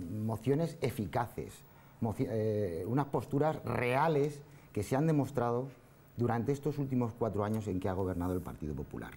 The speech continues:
Y, a-, y, y, y yo no quiero hablar de herencias,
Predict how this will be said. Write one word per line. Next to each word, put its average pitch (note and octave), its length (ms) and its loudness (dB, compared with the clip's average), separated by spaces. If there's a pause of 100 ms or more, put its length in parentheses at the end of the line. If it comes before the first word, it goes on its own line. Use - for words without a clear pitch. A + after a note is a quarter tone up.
(760)
Y, B2+ 160 2
a-, A2 180 0
y, G2 60 -8
y, G2 560 -4 (100)
y G#2+ 40 0
yo C#3 120 4
no G3 80 2
quiero F3 160 6
hablar C3 180 2
de A2+ 80 2
herencias, C#3 520 2